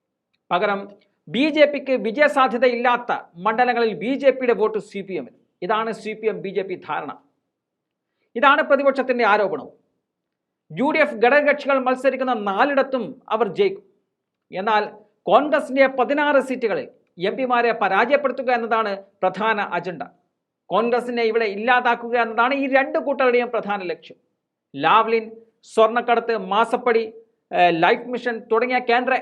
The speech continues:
ഏജൻസികളുടെ പരിധിയിൽ വരുന്ന നിരവധി കേസുകളിൽ നരേന്ദ്രമോദി പിണറായി വിജയനെ സംരക്ഷിച്ചു പോരുന്നതിൻ്റെ പ്രത്യുപകാരം കഴിഞ്ഞ നിയമസഭാ തെരഞ്ഞെടുപ്പിൽ ഏതാണ്ട് അൻപത്തിയെട്ടോളം സീറ്റുകളിലാണ്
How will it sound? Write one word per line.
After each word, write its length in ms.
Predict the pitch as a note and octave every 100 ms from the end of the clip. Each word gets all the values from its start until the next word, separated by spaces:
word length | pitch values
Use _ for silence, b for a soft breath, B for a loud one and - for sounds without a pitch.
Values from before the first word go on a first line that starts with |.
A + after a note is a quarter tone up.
| A3
ഏജൻസികളുടെ 540 | B3 C4+ C4 B3+ B3 B3 B3
പരിധിയിൽ 440 | A3 C4+ C4 D#4 C4+
വരുന്ന 220 | B3+ A#3 A#3+ G#3
നിരവധി 320 | A#3 C#4 D#4 C4
കേസുകളിൽ 420 | C4 C4 A#3+ F3 A#2+ _ _ _ _ D#3
നരേന്ദ്രമോദി 600 | G3+ B3+ C4 B3 B3 A3+ A3
പിണറായി 360 | G#3 G#3+ A#3+ C4+
വിജയനെ 280 | A#3+ B3 A#3+ A3+
സംരക്ഷിച്ചു 500 | G#3 A#3+ B3+ B3+ B3 -
പോരുന്നതിൻ്റെ 500 | A3+ B3 A#3+ A#3 C4+ C4
പ്രത്യുപകാരം 640 | B3+ D#4 C#4 C4+ A#3+ A3+ - _ _ _
കഴിഞ്ഞ 220 | E3+ G3+ A#3+ G3+
നിയമസഭാ 440 | A#3 B3 A#3+ A#3 A#3
തെരഞ്ഞെടുപ്പിൽ 440 | G#3 A#3 A#3+ A#3 A3 A3
ഏതാണ്ട് 260 | A#3 A#3 A3
അൻപത്തിയെട്ടോളം 720 | A3+ C4 C4 B3+ C4 C#4+ C#4+ C#4
സീറ്റുകളിലാണ് 640 | C#4+ D4 D4+ C4+ B3+ A#3+